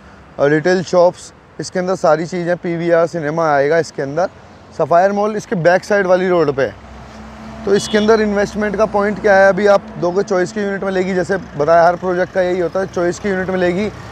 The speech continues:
आसपास कोई अच्छा mall नहीं है डीएलएफ़ की society के पास।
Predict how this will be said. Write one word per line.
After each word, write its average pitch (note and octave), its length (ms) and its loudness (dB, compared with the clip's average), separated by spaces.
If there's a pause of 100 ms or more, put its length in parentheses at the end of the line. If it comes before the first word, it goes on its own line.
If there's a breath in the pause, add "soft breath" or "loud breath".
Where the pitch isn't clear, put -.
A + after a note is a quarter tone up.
(160)
आसपास F#3 440 0
कोई G#3+ 160 4
अच्छा G#3+ 280 0
mall G3 220 -2
नहीं D#3+ 200 -2
है B2+ 100 -6 (540)
डीएलएफ़ F3+ 360 2
की G#3+ 80 -4
society E3+ 500 0
के F3 80 0
पास। E3 280 2